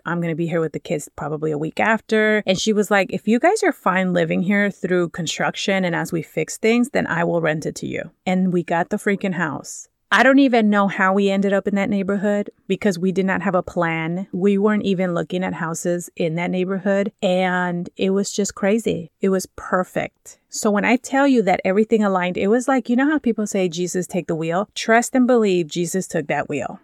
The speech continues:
He showed us the way every single step. I have so many memories of me not even having a plan, but somehow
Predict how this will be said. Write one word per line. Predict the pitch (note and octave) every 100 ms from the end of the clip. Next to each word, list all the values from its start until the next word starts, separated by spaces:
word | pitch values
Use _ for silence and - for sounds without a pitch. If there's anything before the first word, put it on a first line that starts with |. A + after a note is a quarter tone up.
| _
He | - A3+ A3+ A3+ A#3 A#3 A#3+ -
showed | - - G3+ G#3
us | A3 G#3
the | A3
way | G3+ F#3+ F#3 F3+ - -
every | G3 F3+ F3+ F#3+ G3
single | - - F#3 F3 F3 E3+ F3+
step. | - - - - E3 - _ - _ -
I | F#3+
have | G3 G3+ F#3+
so | - G3
many | G#3+ A3+
memories | G#3 F#3 F#3 F3 E3+ E3+ E3 -
of | F#3 F3+ F3+ F3+ -
me | F#3+ G#3+ C4
not | C#4+ C#4
even | C4 A#3
having | A3+ G#3
a | F#3
plan, | - E3+ D#3+ E3 A#3+ D#4 -
but | G#3
somehow | - G#3 F#3+ G3 F3+ F3+ F3